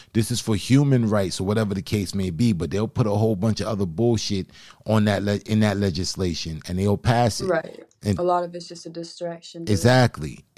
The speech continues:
Speaker 2: Mm-hmm.
Speaker 1: Exactly. And you hit on this, man. This, this
Speaker 2: That's
Speaker 1: was
Speaker 2: why I
Speaker 1: epic.
Speaker 2: ended that with, you know, they, they distract you with the internal bleeding to show you the bruises, you know, just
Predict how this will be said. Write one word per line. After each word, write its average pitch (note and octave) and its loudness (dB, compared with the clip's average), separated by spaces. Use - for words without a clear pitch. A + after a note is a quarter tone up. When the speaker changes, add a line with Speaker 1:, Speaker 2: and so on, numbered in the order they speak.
Speaker 2:
Mm-hmm. G#2 0
Speaker 1:
Exactly. E2+ -8
And F#2+ -4
you B2 2
hit A#2+ 4
on A2 2
this, F2+ -4
man. F#2 -8
This, A#2+ -6
this F#3 2
Speaker 2:
That's - -8
Speaker 1:
was F#3+ -2
Speaker 2:
why F3 2
I - -
Speaker 1:
epic. - -2
Speaker 2:
ended F3+ -10
that E3+ -6
with, D#3+ -12
you E3 -8
know, D#3 -12
they, D#3+ -12
they D#3 -8
distract D#3+ -10
you D#3 -12
with D#3 -10
the - -14
internal D#3 -10
bleeding D#3+ -6
to D#3 -16
show D#3+ -10
you D#3 -8
the D3 -16
bruises, D3+ -8
you D3+ -14
know, D#2 -18
just - -18